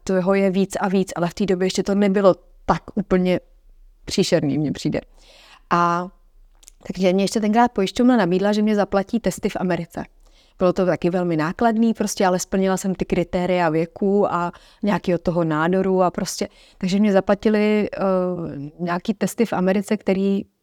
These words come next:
tenkrát nějak vyšlo velmi nízký riziko relapsu po dobu deseti let.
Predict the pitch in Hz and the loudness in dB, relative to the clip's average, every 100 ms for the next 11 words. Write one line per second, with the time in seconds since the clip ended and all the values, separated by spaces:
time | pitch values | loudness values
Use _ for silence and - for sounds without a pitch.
0 | _ _ _ 175 185 202 196 - 180 185 | _ _ _ -6 -2 0 -2 -6 -4 -2
1 | 180 190 180 - 196 - 185 180 185 220 | -2 -2 -2 -2 -2 -2 0 2 4 4
2 | 233 208 - 226 208 190 190 214 196 180 | 2 0 -4 0 0 2 0 0 2 2
3 | 190 - 170 - - - - 190 190 202 | 0 -2 -4 -4 -14 -20 -2 2 2 2
4 | 196 175 - - 214 170 170 | 0 0 -4 -2 4 4 4